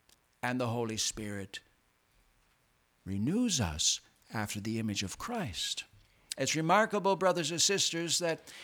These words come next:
in these parting words of our Savior to his disciples just before his death, John thirteen through seventeen,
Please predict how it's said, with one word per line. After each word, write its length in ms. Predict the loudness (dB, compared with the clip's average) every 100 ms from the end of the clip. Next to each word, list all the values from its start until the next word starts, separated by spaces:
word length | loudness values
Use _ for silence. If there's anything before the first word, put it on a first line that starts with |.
| -18 -6
in 140 | -2
these 180 | 0 0
parting 480 | 0 4 6 8 6
words 280 | 8 6 4
of 120 | 4
our 120 | 4
Savior 460 | 4 4 4 2 0
to 120 | 0
his 160 | 0 0
disciples 640 | 4 6 6 2 2 0
just 240 | 0 0 0
before 340 | -2 -2 -2
his 140 | 0 -2
death, 400 | 0 0 -2 -8 -12
John 240 | -4 -2 0
thirteen 460 | -2 -4 -2 -4
through 160 | -2 2
seventeen, 680 | 2 2 0 -2 -2 -2